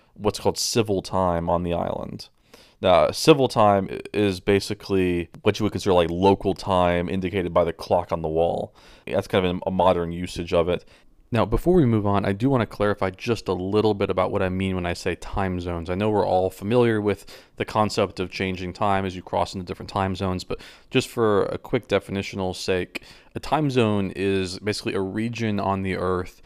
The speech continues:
that observes some sort of standard uniform time across that whole region. And we do it for a lot of different purposes. A lot of times it's social purposes or, or commercial or,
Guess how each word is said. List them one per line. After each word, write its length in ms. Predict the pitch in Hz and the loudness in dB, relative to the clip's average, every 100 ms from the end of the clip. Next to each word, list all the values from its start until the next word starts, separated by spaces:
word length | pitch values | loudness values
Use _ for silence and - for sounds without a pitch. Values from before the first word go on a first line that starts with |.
| _ | _
that 140 | 110 | -2
observes 580 | 98 95 95 98 101 92 | -2 -2 0 2 2 0
some 240 | - 110 | -4 -4
sort 300 | 104 - 104 | -4 -2 -2
of 120 | 95 92 | -2 -4
standard 960 | - - 101 104 104 101 95 95 90 _ | -8 -6 -4 -2 -2 -2 0 -2 -4 _
uniform 640 | 104 107 123 117 117 104 92 | -6 2 2 2 0 -2 -2
time 640 | - - 101 95 90 90 90 | -8 -4 0 0 -2 -6 -8
across 500 | - - 110 95 - | -8 -4 2 2 2
that 180 | - 98 | -4 -4
whole 300 | - 107 92 | -4 -6 -6
region. 460 | 87 87 - 110 107 - - _ | -6 -10 -12 -16 -18 -20 -20 _
And 80 | 113 | -2
we 100 | 110 | 4
do 120 | 127 | 4
it 80 | 117 | 4
for 80 | 107 | 4
a 60 | |
lot 120 | 101 | 6
of 60 | 101 | 6
different 220 | 98 104 | 2 0
purposes. 340 | 104 95 98 95 | 0 0 -2 0
A 40 | |
lot 120 | 92 | 2
of 60 | 92 | 2
times 180 | 90 87 | -2 -8
it's 140 | - | -6
social 380 | - 131 117 113 | 2 2 4 -2
purposes 680 | 113 104 101 - 98 95 92 | -2 -4 -4 -6 -6 -4 -6
or, 180 | 90 | -8
or 140 | 85 82 | -8 -8
commercial 540 | - 98 107 98 107 | -4 0 0 0 2
or, 320 | 95 92 92 | 2 2 -2